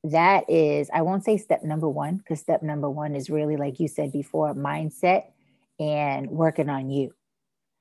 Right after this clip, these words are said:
Um, but then step, the next thing is to really, really improve those communication skills, because I can't tell you how many times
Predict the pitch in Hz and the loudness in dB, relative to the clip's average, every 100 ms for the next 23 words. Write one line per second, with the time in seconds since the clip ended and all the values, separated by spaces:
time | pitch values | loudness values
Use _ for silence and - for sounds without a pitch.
0 | _ _ _ - 151 147 139 139 156 147 | _ _ _ -4 -2 -2 -4 -2 -2 4
1 | 160 151 147 143 - - - - - 160 | 4 4 -2 -6 -12 -8 2 4 4 0
2 | 165 220 226 - 143 143 135 139 - - | 2 2 0 -2 -4 -4 -6 -8 -8 -6
3 | 151 151 156 160 160 156 147 151 147 143 | -6 0 2 4 4 2 0 0 -2 -2
4 | 143 139 - 143 139 135 - 135 131 127 | -6 -8 -4 -4 -4 -8 -8 -8 -6 -8
5 | 127 127 - 147 143 - - - 202 - | -6 -8 -8 -14 -14 -12 -12 -12 -14 -12
6 | 139 - 135 135 - 160 165 170 147 - | -8 -4 -2 -2 -4 -6 -4 -4 -6 -6
7 | 143 135 135 139 147 156 151 151 147 139 | -6 -4 -6 -6 -4 -4 -4 -6 -6 -6
8 | 135 165 - | -8 -10 -14